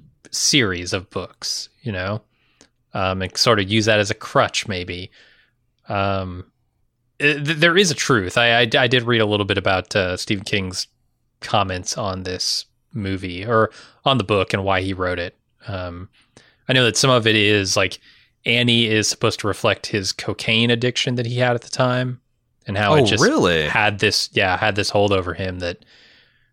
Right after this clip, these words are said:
Speaker 1: was unbreakable and was holding him, you know, hostage, <laughs> a prisoner.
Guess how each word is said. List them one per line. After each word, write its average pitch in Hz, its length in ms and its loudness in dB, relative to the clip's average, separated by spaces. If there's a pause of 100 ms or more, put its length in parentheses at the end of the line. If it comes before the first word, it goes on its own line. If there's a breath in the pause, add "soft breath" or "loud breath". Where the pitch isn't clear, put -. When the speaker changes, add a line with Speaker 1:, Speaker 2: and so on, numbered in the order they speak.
(140)
Speaker 1:
was 95 200 -4
unbreakable 92 640 -2
and 87 100 -10
was 87 180 -8
holding 90 340 -2
him, 90 320 -10 (100)
you 104 140 -6
know, 90 120 -8
hostage, 101 600 -2
<laughs> - 40 -6
a - 60 -6
prisoner. 92 540 -4